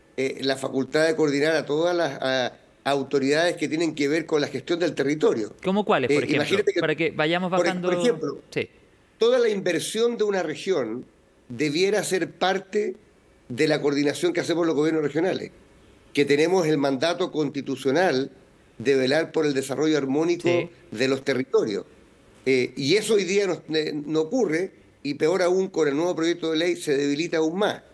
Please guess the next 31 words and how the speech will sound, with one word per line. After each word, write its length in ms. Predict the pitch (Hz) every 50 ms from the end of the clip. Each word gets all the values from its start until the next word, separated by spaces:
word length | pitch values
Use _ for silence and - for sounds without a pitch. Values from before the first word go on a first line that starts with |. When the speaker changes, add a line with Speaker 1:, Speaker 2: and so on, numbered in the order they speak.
| - _ _ _ _ _ _
Speaker 1:
Entonces, 480 | - 139 - 180 151 - 180 170 - - - - - -
yo 120 | 135 156 151
diría, 240 | 170 165 170 151
mientras 580 | 135 143 170 170 156 160 - 160 156 156 - - -
el 160 | 147 143 135
Ministerio 560 | 139 147 143 139 - - - 202 208 220 196
de 80 | 185 165
Hacienda 580 | - - 196 190 175 151 131 110 113 107 - -
está 300 | 131 131 - - 151 151
dando 300 | 160 170 175 175 170 156
señales 480 | - 151 139 147 160 160 165 156 160
claras 600 | - - 151 160 180 190 196 208 202 190 - - - - - _ _ _ _ -
e 100 | - 147
inequívocas 960 | 147 143 135 135 135 131 151 214 208 165 131 113 - - - 101 - - - - - - - - - - - -
de 200 | 117 123 143 135
descentralización, 1080 | 139 196 196 202 214 208 202 180 185 175 165 - 165 151 - - 190 196 208 220 254 - - - _ _ _ _ _ _ _ -
yo 140 | 120 139 160
te 140 | 147 160 156
diría 400 | 156 143 143 156 160 160 156 156
que 400 | 147 151 151 151 156 151 - - - - - -
esta 260 | - 175 175 175 196 180
reforma 560 | 175 170 - 170 180 175 175 180 180 180 - - 131
va 100 | 143 151 156
en 60 | 160
el 80 | 151
sentido 380 | 156 143 131 - 156 165 160 -
exactamente 760 | 156 147 - - 175 - - - 190 180 180 185 180 - 170
opuesto, 540 | 165 165 175 160 156 - - 175 170 175 - - - - - - -
más 220 | 123 139 143 135
bien 220 | 120 151 165 170 165
una, 460 | - 156 151 143 143 139 123 -